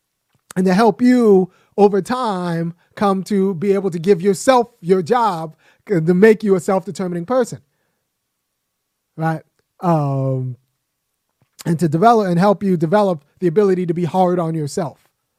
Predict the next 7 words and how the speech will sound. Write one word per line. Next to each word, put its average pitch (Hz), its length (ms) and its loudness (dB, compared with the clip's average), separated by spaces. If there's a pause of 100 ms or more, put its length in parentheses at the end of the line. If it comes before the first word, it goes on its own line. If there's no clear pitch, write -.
(1120)
And 175 420 -2
parents 190 260 0
who 175 40 0
don't 247 220 2
take 226 140 -2
that 170 200 -8
seriously, 165 580 -2